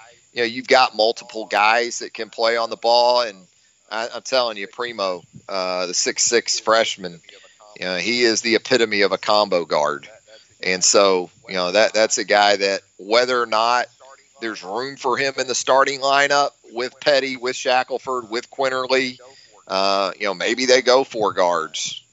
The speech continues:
uh, at, at times. I, I think Primo's a guy that, that's gonna, he's gonna qualify for starter minutes. You know, I, the thing I always told my daughter when she played, you know, in, in, here in, in college, I,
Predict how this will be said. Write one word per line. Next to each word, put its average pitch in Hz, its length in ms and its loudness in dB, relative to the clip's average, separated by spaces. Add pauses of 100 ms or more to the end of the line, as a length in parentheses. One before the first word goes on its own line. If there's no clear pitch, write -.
(140)
uh, 87 460 -2 (140)
at, 101 180 -2
at 104 140 -2
times. 90 420 -2 (240)
I, 120 260 4
I - 40 4
think 147 280 -2
Primo's 123 520 -2
a 104 40 -8
guy 101 380 2
that, 92 220 -6 (200)
that's 101 200 -8
gonna, 98 400 -6 (580)
he's 127 300 -12
gonna 156 240 0
qualify 123 580 2
for 101 160 -16
starter 107 480 -6
minutes. 92 640 -12
You 107 60 -12
know, 90 160 -8
I, 104 180 -4 (1500)
the 110 80 -8
thing 147 200 -2
I 135 40 4
always 123 220 4
told 120 220 2
my 101 80 2
daughter 95 460 4 (160)
when 95 100 -16
she 98 140 -14
played, 92 400 -4 (260)
you 104 80 -8
know, 90 160 -6
in, 90 100 -6
in, 92 360 -8 (240)
here 98 300 0
in, 90 180 -6
in 101 100 -2
college, 104 460 4
I, 104 100 2